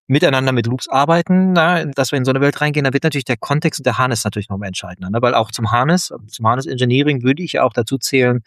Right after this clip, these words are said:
dass wir sowas haben wie eine Tokenüberwachung, eine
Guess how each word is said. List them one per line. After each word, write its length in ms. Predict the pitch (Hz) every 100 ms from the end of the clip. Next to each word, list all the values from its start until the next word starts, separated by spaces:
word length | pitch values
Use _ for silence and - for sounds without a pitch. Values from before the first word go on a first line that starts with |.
| - - _ -
dass 200 | 113 120
wir 80 |
sowas 280 | 107 110 107
haben 200 | 113 113
wie 120 | 107
eine 120 | 101 101
Tokenüberwachung, 1040 | 120 131 139 127 120 123 131 123 123 123 - _ -
eine 480 | 107 104 101 101